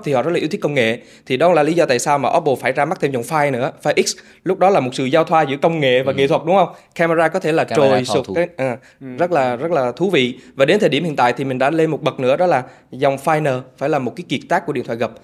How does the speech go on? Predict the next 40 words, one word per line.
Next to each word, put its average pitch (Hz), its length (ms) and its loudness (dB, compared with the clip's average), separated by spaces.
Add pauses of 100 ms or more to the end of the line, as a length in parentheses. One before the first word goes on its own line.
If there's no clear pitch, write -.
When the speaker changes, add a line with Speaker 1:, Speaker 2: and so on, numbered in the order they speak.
(160)
Speaker 1:
là 120 100 -4
mình 123 100 -8
có 165 80 -2
thể 143 120 0
là 147 80 0
gập 117 320 -6
mở 139 380 -2 (180)
một - 80 -4
cách 175 140 -4
linh 151 120 -6
hoạt 123 180 -6 (280)
để 123 100 -2
mang 143 160 -2
đến 156 120 -2
những 147 100 -6
cái 170 120 -2
trải 120 140 -2
nghiệm 120 180 -6
nó 135 60 -6
thú 170 200 -4
vị 139 160 -4
hơn 139 200 -4
và 131 160 -10
hiệu 117 120 -8
suất 175 180 -10
cao 147 120 -8
hơn 135 200 -8 (280)
Speaker 3:
Ừ, 131 100 -14
Speaker 1:
cho 135 60 -4
người 117 160 -8
dùng. 110 120 -6
Speaker 3:
ừ. 110 40 -14 (520)
Speaker 1:
Ừ. 117 60 -16 (340)
Speaker 3:
Ờ, 127 300 -12
ở 143 120 -6
một 120 120 -8
góc 190 160 -8
độ 190 100 -6
người 127 180 -6
dùng 110 320 -8